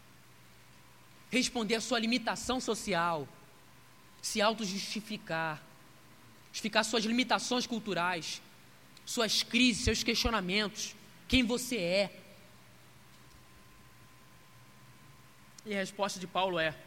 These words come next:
"Eu considero tudo como, como refúgio ou como lixo para ganhar a Cristo." Perceba bem,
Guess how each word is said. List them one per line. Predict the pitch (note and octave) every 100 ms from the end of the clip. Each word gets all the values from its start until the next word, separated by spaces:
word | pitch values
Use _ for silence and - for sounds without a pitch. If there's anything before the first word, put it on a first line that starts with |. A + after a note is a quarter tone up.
| - - -
"Eu | -
considero | F#3+ G3+ F3+ G3 G3 - -
tudo | C#4+ D4 A#3+
como, | A#3 G3 D#3+ B2 - - - - - - -
como | - F3+
refúgio | E3 D3+ - G#3+ B3+ B3+ B3
ou | F#3
como | F3 F#3+ E3+
lixo | E3+ G3+ - A#3 - - - - - -
para | F3 G3
ganhar | F#3+ G#3+ E3+ E3+ F3
a |
Cristo." | E3+ D3 C#3+ - -
Perceba | F#3 B3 A#3
bem, | D#3+ B2